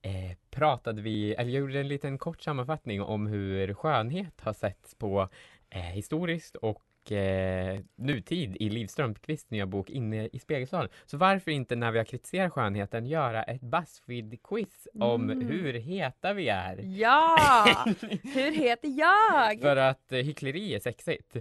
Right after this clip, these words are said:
Speaker 2: Ja, nej, men det är det bästa jag vet, snälla.
Speaker 1: <laughs>
Speaker 2: Alltså, hyckla på mig. Alltså, hy-, ja.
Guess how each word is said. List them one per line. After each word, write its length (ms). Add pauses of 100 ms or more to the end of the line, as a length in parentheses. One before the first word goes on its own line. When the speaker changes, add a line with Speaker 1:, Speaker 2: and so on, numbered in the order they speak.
(120)
Speaker 2:
Ja, 320
nej, 100
men 80
det 60
är 40
det 80
bästa 460
jag 60
vet, 200
snälla. 400 (180)
Speaker 1:
<laughs> 180
Speaker 2:
Alltså, 180
hyckla 300
på 160
mig. 220 (240)
Alltså, 160
hy-, 300 (220)
ja. 140